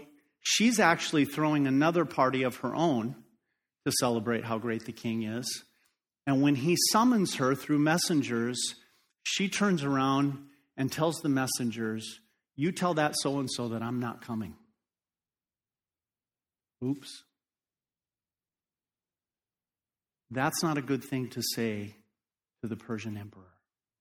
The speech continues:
But the, the Persian emperor, Xerxes, did have some checks and balances. Chapter one tells us that he went and he talked to his advisors, only they didn't urge him to calm down.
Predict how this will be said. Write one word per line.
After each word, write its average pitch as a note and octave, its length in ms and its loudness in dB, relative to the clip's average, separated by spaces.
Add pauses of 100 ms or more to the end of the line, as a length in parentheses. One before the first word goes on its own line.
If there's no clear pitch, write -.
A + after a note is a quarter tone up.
(1400)
But D3 200 0
the, E3 100 0 (120)
the C#3+ 80 0
Persian G3 460 2
emperor, D3 360 2
Xerxes, B2 640 -2
did D3+ 220 0
have D#3 260 -2
some D#3 200 0
checks - 280 0
and C#3 140 2
balances. B2+ 760 -2 (180)
Chapter D3+ 400 0
one D3 280 2
tells D3 300 -2
us C#3 160 0
that B2+ 120 -2
he B2+ 100 0
went D3 380 0 (440)
and B2+ 140 0
he B2 160 0
talked D3+ 380 -2
to D3+ 80 -2
his C3 180 0
advisors, A#2+ 540 -2
only C3+ 500 0 (200)
they D3 220 4
didn't F#3+ 340 2
urge D3 280 0
him B2+ 140 2
to B2 60 -2
calm B2 380 -2
down. A2 500 -2